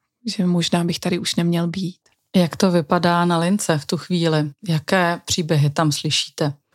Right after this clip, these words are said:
Speaker 1: Slyšíme příběhy o velké psychické bolesti, o tom, jaké to je ráno vstávat, když vás ten den nic nečeká, když na vás nečeká žádné setkání s někým, nemáte žádnou práci, kterou máte splnit,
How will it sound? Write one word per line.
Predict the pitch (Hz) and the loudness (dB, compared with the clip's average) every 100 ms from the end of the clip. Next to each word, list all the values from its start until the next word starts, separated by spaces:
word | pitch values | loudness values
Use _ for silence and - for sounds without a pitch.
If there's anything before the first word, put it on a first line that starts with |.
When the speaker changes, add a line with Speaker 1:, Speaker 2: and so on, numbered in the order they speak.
| _ - | _ -2
Speaker 1:
Slyšíme | 202 - 254 | -2 2 0
příběhy | 233 - 170 190 208 | 2 2 2 2 2
o | 175 | 2
velké | 175 180 - 196 190 190 | 0 -2 -4 -2 0 -2
psychické | - 180 - - - 196 | -2 -2 -2 -2 -2 0
bolesti, | 175 175 202 - - 190 | 0 -2 -2 -6 -2 0
o | 185 | 0
tom, | - 185 | 0 0
jaké | 180 - 175 | 0 -2 -2
to | 185 | 0
je | 180 175 | 0 0
ráno | 180 175 190 | 0 0 0
vstávat, | - - 160 165 190 190 | -2 -4 -2 0 -2 -2
když | - 180 - | -4 -4 -4
vás | 180 175 - | -6 -6 -4
ten | - 180 | 0 2
den | 180 | 2
nic | 180 185 - | 2 0 0
nečeká, | 170 - 196 190 185 196 - _ - - - - | -2 -2 -2 0 0 -2 -8 _ -20 -20 -20 -12
když | 185 180 | -6 -4
na | 170 | 0
vás | 170 175 - | 0 0 0
nečeká | 185 - 160 175 | -2 -2 -4 -4
žádné | 170 170 175 180 170 | -2 -2 -2 -2 -2
setkání | - 175 - 190 196 196 | -4 -4 0 2 2 2
s | 180 - | 0 0
někým, | 175 - 175 175 180 185 - - - - | 0 0 -2 -2 -2 -4 -8 -20 -8 -2
nemáte | 180 175 170 165 - 165 170 170 | 0 0 0 -4 -4 -2 -2 -2
žádnou | 180 180 180 | -2 -2 -2
práci, | - 170 180 226 - 185 | 0 0 0 -2 -2 -2
kterou | - - 185 185 | -2 -2 0 2
máte | 185 175 175 - 185 | 2 0 0 -2 -4
splnit, | - - 185 185 180 | -4 0 2 2 0